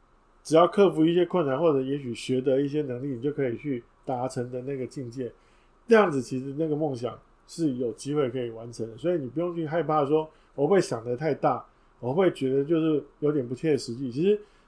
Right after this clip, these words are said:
通常正常情况下，你会觉得那是一个梦想的，通常你都有一定程度可以达成它的机会，所以你要用这样的一个心态来设定你的梦想。然后接下来书里面其实提到了一些我自己觉得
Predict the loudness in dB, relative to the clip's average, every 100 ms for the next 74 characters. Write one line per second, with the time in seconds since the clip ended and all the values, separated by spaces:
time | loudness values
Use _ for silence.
0 | 4 4 6 4 6 4 2 0 -4 -4
1 | 0 0 0 -6 -6 0 2 0 -8 _
2 | _ 0 2 2 0 0 0 0 0 -2
3 | -4 -8 -8 -14 -14 _ _ _ 0 4
4 | 4 2 2 4 4 2 -2 -4 -6 -4
5 | -4 -4 -4 -4 -4 -4 -8 -6 -10 -10
6 | -10 -8 -8 -10 -10 -8 -4 -6 -8 _
7 | _ _ _ 0 2 2 0 0 -2 -2
8 | -2 -6 -8 -10 -8 -6 -6 -8 -14 _
9 | _ -20 _ 2 6 6 4 -4 -6 -6
10 | -8 -12 -16 _ _ _ _ _ _ _
11 | 4 6 6 8 8 8 6 2 2 0
12 | -4 -4 2 4 6 4 2 2 2 0
13 | -4 -2 0 0 -2